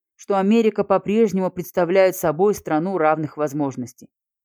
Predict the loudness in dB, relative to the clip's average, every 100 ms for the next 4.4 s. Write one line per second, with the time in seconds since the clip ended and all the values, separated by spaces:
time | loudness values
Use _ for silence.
0 | _ _ _ 0 4 4 4 -2 -4 -4
1 | -2 0 -2 -2 -6 -6 -4 0 0 0
2 | 0 -2 2 2 2 -8 -6 -2 -2 -2
3 | -2 -2 0 -2 -2 -2 0 0 0 0
4 | 0 0 -4